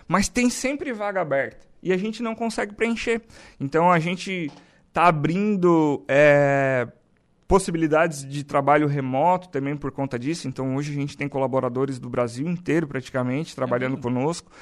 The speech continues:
Speaker 1: porque Araranguá tá, tá muito difícil, assim. Em, a rádio tem nos ajudado bastante a divulgar as nossas vagas, mas, é, tá, tem sido um fator desafiante aí pra gente.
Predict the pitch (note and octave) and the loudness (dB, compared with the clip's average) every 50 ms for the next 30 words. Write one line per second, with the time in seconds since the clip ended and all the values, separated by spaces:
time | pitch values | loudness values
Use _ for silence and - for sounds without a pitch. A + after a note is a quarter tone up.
0 | - - - - - _ - F#3 G3 F#3+ F3 F3+ G3 G3+ G#3+ A3 G#3+ G3+ G3 G3 | -20 -20 -20 -20 -6 _ 2 2 2 2 2 4 6 6 6 8 8 8 6 6
1 | F#3+ G3 F#3+ F3+ F3+ F#3 G3 F#3+ - F#3+ F#3+ G3 F#3 F#3 - E3+ E3 E3+ F3+ G3+ | 4 2 0 2 2 2 2 0 -2 0 0 0 0 -2 -2 -2 -2 0 -2 -4
2 | G3 G#3+ A3 - - G#3+ G#3+ G3+ F3 - C#3 - - C#3 C#3 C3 - - - - | -6 -8 -10 -10 -8 -8 -8 -8 -8 -10 -12 -10 -8 -6 -6 -6 -8 -10 -18 -20
3 | - - - C#3 C#3 C#3 C3+ - - B2+ C3 B2 C3 D3 D3+ F3+ F3 F3+ F3 E3 | -14 -8 -6 -4 -4 -6 -6 -4 0 0 0 0 2 2 2 2 2 0 -2 -2
4 | E3 D#3+ D3 D#3 D3+ C#3+ C3+ D3 D3+ C#3+ C#3+ C#3 C3+ C3 - D3+ E3 F#3 F3 E3+ | -2 0 0 0 0 0 2 2 2 2 2 0 -2 -2 -2 -2 0 0 -2 -2
5 | C3+ C3 C3 C3+ C#3 C3 C#3 C#3+ D3+ C3+ C#3 C#3 C#3+ D3+ C#3 B2+ B2 A#2 B2 B2 | -6 -6 -8 -8 -4 0 0 0 0 0 -2 -4 -4 -4 -4 -6 -2 0 2 2
6 | C#3+ E3 F3 F3+ G3 F#3+ - - - - - - _ _ - C#3+ C#3+ D3 E3+ F3 | 2 2 0 -2 -4 -8 -10 -14 -20 -20 -20 -20 _ _ 0 2 2 2 2 0
7 | F3+ F3+ F#3 F#3 F#3 F3+ F3+ - - - D3+ D3+ D#3 D#3 - D3+ D#3 - - - | 0 -2 -2 -2 -4 -4 -8 -6 0 2 2 2 2 2 2 0 0 0 -2 -4
8 | - D#3+ E3+ E3+ - - F3 E3+ F3 F3+ F3+ F3 F3 F#3 E3+ E3+ - E3+ F3 F3+ | -2 -2 -2 -2 -2 -4 -4 -2 -2 -2 -2 -2 0 -2 -2 0 0 0 0 0
9 | F#3 G3 F#3 - - - _ _ - D#3 C#3+ D#3+ F3 F3 F3 - F#3+ F#3 E3 D#3 | 0 -2 -4 -6 -12 -20 _ _ -14 -4 0 2 2 2 2 0 0 0 0 -2
10 | D3+ - C#3+ C3+ C3+ - - C3+ C3 C3+ A#2+ A#2+ - - - - C3+ A#2 | -4 -6 -8 -8 -8 -8 -8 -8 -6 -6 -8 -8 -10 -12 -14 -14 -14 -14